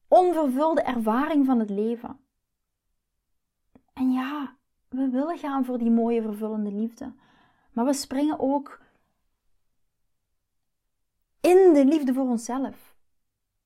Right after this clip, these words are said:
En dat is een van de meest fundamentele onderdelen van het werk dat ik doe. En ik geloof echt dat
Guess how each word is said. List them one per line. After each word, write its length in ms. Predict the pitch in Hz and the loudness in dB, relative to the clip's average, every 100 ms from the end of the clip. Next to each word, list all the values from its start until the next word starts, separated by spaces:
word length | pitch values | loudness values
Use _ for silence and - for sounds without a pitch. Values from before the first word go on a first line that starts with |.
| _ _ _ _ _ | _ _ _ _ _
En 160 | 233 | -2
dat 160 | 233 294 | 0 -2
is 180 | 277 - | -6 -8
een 220 | 254 285 | -4 0
van 120 | 269 247 | 0 0
de 60 | |
meest 340 | 233 247 254 - | 0 -2 -6 -6
fundamentele 680 | 254 285 262 240 240 220 | -2 2 2 0 -4 -6
onderdelen 400 | 226 233 220 214 | -4 -4 -6 -8
van 120 | 208 | -8
het 120 | 196 208 | -12 -12
werk 220 | 196 202 | -14 -12
dat 100 | 190 | -14
ik 140 | 190 | -12
doe. 180 | 185 - | -12 -10
En 100 | 214 | -8
ik 120 | 226 | -6
geloof 240 | 247 240 - | -4 -6 -6
echt 260 | - 302 - | -10 -8 -8
dat 160 | - | -10